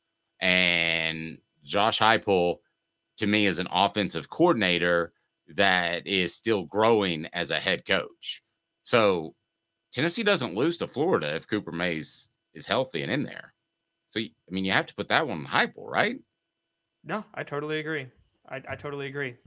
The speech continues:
Speaker 2: on that one. That one goes on Heupel.
Speaker 1: Well, I tell you what, Sports Treasures, carrying over five million sports treasures and so much more. Follow on Facebook for the best sports memorabilia daily updates. So go to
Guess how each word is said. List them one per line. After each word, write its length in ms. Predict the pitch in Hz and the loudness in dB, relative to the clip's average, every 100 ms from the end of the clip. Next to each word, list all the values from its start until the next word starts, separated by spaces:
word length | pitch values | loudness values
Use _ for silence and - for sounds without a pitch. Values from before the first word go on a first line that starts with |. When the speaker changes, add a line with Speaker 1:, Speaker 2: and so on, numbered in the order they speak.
| - | -18
Speaker 2:
on 60 | 131 | -8
that 100 | 127 | -8
one. 120 | 127 | -8
That 100 | 127 | -10
one 80 | 135 | -12
goes 160 | 131 | -12
on 100 | 131 | -12
Heupel. 320 | 131 135 127 120 - _ _ _ - | -10 -10 -12 -14 -20 _ _ _ -12
Speaker 1:
Well, 80 | |
I 20 | 85 | -6
tell 140 | 101 | -4
you 40 | |
what, 140 | 87 - | -2 -4
Sports 340 | - 120 117 | 0 0 0
Treasures, 560 | - - 113 98 87 78 | -4 0 0 0 -4 -6
carrying 400 | - 123 117 107 | 2 4 4 0
over 260 | 107 98 | -2 -2
five 420 | 92 - 107 139 123 | -6 -6 -2 0 0
million 380 | 120 110 82 | 0 0 -4
sports 300 | 80 - 101 | -6 -6 -6
treasures 500 | - 101 101 87 80 | -2 0 0 -2 -6
and 100 | 80 | -6
so 140 | 78 104 | -2 -2
much 220 | 98 - | -2 -4
more. 180 | 101 95 | -6 -2
Follow 300 | 104 104 104 | 0 2 0
on 120 | 87 | -2
Facebook 500 | 101 101 - 90 - | 0 -2 0 -4 -4
for 100 | 98 | -6
the 60 | 90 | -2
best 180 | 95 | -2
sports 320 | - 104 104 - | -2 -6 -4 -4
memorabilia 600 | 95 95 82 98 90 82 | -4 -4 -2 0 0 -4
daily 680 | 69 90 110 117 113 - - | -4 -2 0 0 -2 -4 -4
updates. 680 | 98 - 87 80 71 76 | -4 -4 -8 -4 -4 -4
So 180 | - 90 | -6 -6
go 220 | 69 87 | -4 -4
to 140 | 107 | -4